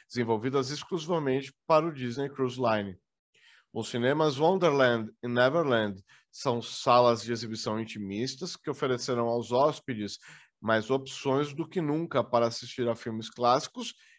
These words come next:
e de estreia da Disney, Pixar, Marvel, Lucasfilm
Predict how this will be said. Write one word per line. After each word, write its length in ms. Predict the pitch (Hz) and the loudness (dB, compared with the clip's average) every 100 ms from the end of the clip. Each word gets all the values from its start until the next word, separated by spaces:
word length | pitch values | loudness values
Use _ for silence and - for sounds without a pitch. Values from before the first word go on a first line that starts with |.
| - | -12
e 140 | - | -10
de 140 | 294 285 | -6 -4
estreia 500 | 240 - 156 139 143 | -4 -2 4 4 4
da 120 | 180 | 2
Disney, 520 | 175 185 165 170 208 196 - | 0 0 0 0 -2 -2 -2
Pixar, 440 | 156 160 - 196 | -2 -2 -4 -6
Marvel, 520 | 156 135 127 127 143 | 0 4 6 6 2
Lucasfilm 800 | 160 - 285 277 - - 165 180 | -4 0 0 2 0 2 2 2